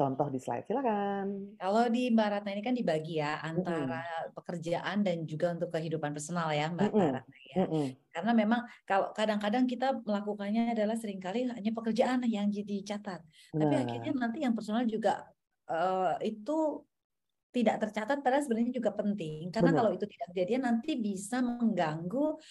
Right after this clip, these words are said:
Speaker 2: komitmen yang memang sudah kita catat untuk kehidupan profesional. Bisa
Speaker 1: Benar.
Speaker 2: jadi seperti itu kan.
Speaker 1: Benar,
Speaker 2: Ya,
Speaker 1: benar.
Speaker 2: karena kita lupa pergi ke dokter gigi,
Speaker 1: Mhm.
Speaker 2: akhirnya sakit gigi. Sakit
Speaker 1: Mhm.
Speaker 2: gigi, em, imbasnya tentu saja nanti tidak bisa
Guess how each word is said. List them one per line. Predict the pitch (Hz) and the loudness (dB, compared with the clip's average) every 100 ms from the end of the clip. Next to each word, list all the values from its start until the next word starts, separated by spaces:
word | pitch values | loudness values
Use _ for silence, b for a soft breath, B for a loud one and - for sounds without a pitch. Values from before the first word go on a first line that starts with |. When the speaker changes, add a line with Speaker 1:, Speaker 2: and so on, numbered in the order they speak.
| B | B
Speaker 2:
komitmen | - 226 226 214 240 | -4 2 2 2 2
yang | 240 208 | 2 0
memang | 175 185 226 | -2 0 0
sudah | 185 180 175 | -2 -4 -4
kita | 175 156 | -4 -6
catat | 156 170 | -6 -6
untuk | 165 151 180 | -6 -6 -6
kehidupan | 170 151 160 | -6 -4 -4
profesional. | 160 170 170 208 226 185 147 139 - | -6 -10 -6 2 4 4 -2 -6 -16
Bisa | - | -2
Speaker 1:
Benar. | 156 147 139 123 | 2 2 2 2
Speaker 2:
jadi | 120 214 202 | -2 -6 -6
seperti | 180 175 160 | -6 -4 -2
itu | 190 | 0
kan. | 175 165 180 | 2 0 0
Speaker 1:
Benar, | 143 139 131 123 | 0 0 0 0
Speaker 2:
Ya, | 135 | 0
Speaker 1:
benar. | 123 | 0
Speaker 2:
karena | 120 226 247 | 0 0 0
kita | 254 247 | 2 2
lupa | 247 285 - - 247 240 254 277 | 4 2 0 2 2 4 0 0
pergi | 240 214 233 | 0 2 0
ke | 240 | 0
dokter | 233 226 226 | 0 0 0
gigi, | 214 226 220 233 240 285 190 | 2 2 2 -2 0 2 4
Speaker 1:
Mhm. | |
Speaker 2:
akhirnya | 185 175 160 160 | 4 2 2 0
sakit | 156 - _ _ | -6 -12 _ _
gigi. | 151 151 - 135 113 b - | -10 -8 -8 -8 -10 b -8
Sakit | 151 - 143 - | -4 -2 -2 -2
Speaker 1:
Mhm. | 202 | -4
Speaker 2:
gigi, | 240 220 285 262 | -2 0 0 0
em, | 233 - | 0 0
imbasnya | 220 214 208 269 277 | 2 2 2 2 4
tentu | 254 226 | 6 6
saja | 226 214 240 | 4 2 4
nanti | 233 226 262 | 4 4 2
tidak | 214 170 139 | 0 0 -2
bisa | 170 - 220 | -8 -4 -2